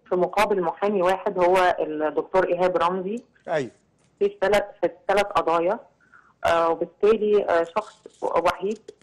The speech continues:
Speaker 1: قصاد أكتر من محامي. الحقيقة هم أغلبهم بينتمي لتيارات، آه، زي الإخوان وزي السلفيين. آه، و، آه، غير المقاطعة اللي هي ممكن تحصل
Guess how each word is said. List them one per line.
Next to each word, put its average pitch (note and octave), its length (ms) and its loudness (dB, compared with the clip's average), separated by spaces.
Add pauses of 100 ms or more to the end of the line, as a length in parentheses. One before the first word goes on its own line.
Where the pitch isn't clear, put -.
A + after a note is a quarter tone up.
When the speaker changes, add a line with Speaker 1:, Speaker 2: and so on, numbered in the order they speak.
(180)
Speaker 1:
قصاد F#3 460 0
أكتر F3 500 -2
من E3 160 -8
محامي. F#3 480 -2
الحقيقة F3 440 0
هم F3+ 240 0
أغلبهم F3+ 680 0
بينتمي E3 540 -2
لتيارات، D#3+ 840 0 (180)
آه، C#3+ 920 -2 (720)
زي E3+ 180 2
الإخوان F3 500 0
وزي E3 300 0
السلفيين. D#3 800 -4 (2000)
آه، F3 180 4
و، F3 200 4
آه، E3+ 880 2 (280)
غير A#3+ 220 2
المقاطعة G#3 520 2
اللي F#3+ 280 2
هي G3 40 0
ممكن F#3+ 380 0
تحصل F#3 400 0